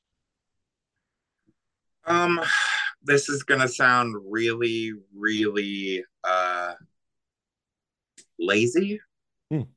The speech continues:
Speaker 1: but thankfully, um, we've had tons of horror movies before this one kinda do the same thing.
Speaker 2: Right, yeah.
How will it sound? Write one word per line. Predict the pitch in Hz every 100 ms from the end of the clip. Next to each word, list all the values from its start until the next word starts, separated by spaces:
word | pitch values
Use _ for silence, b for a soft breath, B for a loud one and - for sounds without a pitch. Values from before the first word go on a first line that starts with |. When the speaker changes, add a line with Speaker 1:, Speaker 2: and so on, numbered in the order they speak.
| _ _ _ _ _ -
Speaker 1:
but | 139
thankfully, | 143 170 175 - 151 120 110 107 _ _ _ _ 123
um, | 120 120 120
we've | 135 139
had | 143 131
tons | - 143 135
of | 123
horror | 135 131
movies | 123 123 117 113
before | 117 110 - 214
this | 131 101 -
one | 95 92 90 B B B B B -
kinda | 123 120 135
do | 143
the | 147
same | 175 147 147
thing. | 170 220 139 85 _ _ 208
Speaker 2:
Right, | 247 160 - - 123
yeah. | 320 -